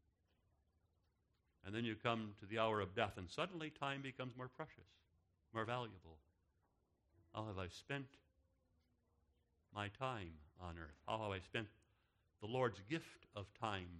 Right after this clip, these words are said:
to me? Lord, was it simply self, self, self? Or did it have others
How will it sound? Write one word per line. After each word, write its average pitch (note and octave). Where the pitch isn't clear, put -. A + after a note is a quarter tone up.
to F#2+
me? F#2
Lord, A2+
was F#2+
it F2+
simply A#2+
self, C3
self, C3
self? D#3
Or A2
did A#2
it G#2+
have A2+
others A#2+